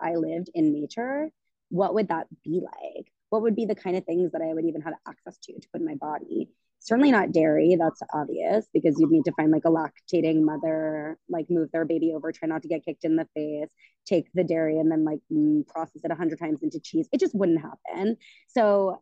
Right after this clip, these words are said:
um, like, things like that, if you're like, um, I mean, I can go into each and every single thing. Like, for example, with eggs, like, why are they the top allergen? Is it because eggs are so awful? I don't necessarily think so. I think it's because just like you and I, we have our period once a month.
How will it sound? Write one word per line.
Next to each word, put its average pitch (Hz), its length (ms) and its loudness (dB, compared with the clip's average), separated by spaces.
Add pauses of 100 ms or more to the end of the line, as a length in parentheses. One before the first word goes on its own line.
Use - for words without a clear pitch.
(120)
um, 175 540 -4
like, 262 120 -4 (180)
things 294 200 0
like - 180 -6
that, 165 200 -4
if 165 100 -10
you're 175 160 -6
like, 165 240 -6 (460)
um, 160 880 0 (680)
I 233 60 4
mean, 240 80 4
I 208 80 2
can 208 120 2
go 190 100 4
into 180 180 2
each 156 480 -6
and 170 160 0
every 156 220 0
single 156 320 -2
thing. 160 360 2
Like, 160 240 0
for 170 80 0
example, 165 300 2
with 190 140 4
eggs, 240 380 4
like, 165 240 -2
why 170 200 0
are 175 140 0
they 202 100 -2
the 208 100 -4
top 214 220 -8 (100)
allergen? 180 500 -2
Is 151 120 -6
it 151 60 -8
because 156 200 -4 (100)
eggs 160 160 -6
are 165 120 0
so 160 180 -4
awful? 277 540 -2 (360)
I 277 60 2
don't 339 120 8
necessarily 170 600 2
think 160 240 0
so. 185 100 -2
I 190 80 4
think 196 200 0
it's 202 200 -4
because 196 300 -2
just - 160 -12
like 208 200 -2
you 175 140 0
and 196 80 -2
I, 165 280 -4
we 170 100 -2
have 165 100 -4
our 170 120 -6
period 160 340 -4
once 160 180 -4
a 185 60 -4
month. 160 320 -4